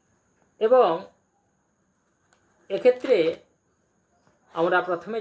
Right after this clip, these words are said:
যদি দেখি যে প্রথম যে অধ্যায়টা আছে সেই অধ্যায় হচ্ছে কি না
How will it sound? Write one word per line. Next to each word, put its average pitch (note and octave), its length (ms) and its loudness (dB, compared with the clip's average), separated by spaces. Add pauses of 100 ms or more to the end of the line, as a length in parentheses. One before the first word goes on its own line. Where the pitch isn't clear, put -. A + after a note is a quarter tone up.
যদি G3 140 -8 (100)
দেখি F3+ 260 -6 (960)
যে D3+ 200 0 (840)
প্রথম G3 280 -8 (120)
যে G#3 60 4 (100)
অধ্যায়টা F3 440 -8 (100)
আছে G3 200 -8 (1500)
সেই G3 160 -2 (100)
অধ্যায় F3+ 340 -4
হচ্ছে E3 280 -12
কি A3 100 -14 (1600)
না C3 180 -8